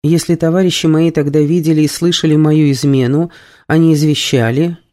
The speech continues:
и то их правдали. Устроение за такими ложными изменами отлагается. В таком извете по очной ставке,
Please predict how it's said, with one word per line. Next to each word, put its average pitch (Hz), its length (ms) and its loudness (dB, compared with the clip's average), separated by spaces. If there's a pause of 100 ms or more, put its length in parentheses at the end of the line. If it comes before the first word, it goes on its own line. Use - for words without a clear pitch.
(100)
и 175 120 0
то 277 260 2
их - 460 -4
правдали. 131 720 -2 (1300)
Устроение 233 720 2
за 196 120 0
такими 208 380 -2
ложными 196 580 0
изменами 185 520 2
отлагается. 170 920 -4 (720)
В - 100 -10
таком 208 340 0
извете 202 420 0
по 190 140 -2
очной 190 440 0
ставке, 175 760 -4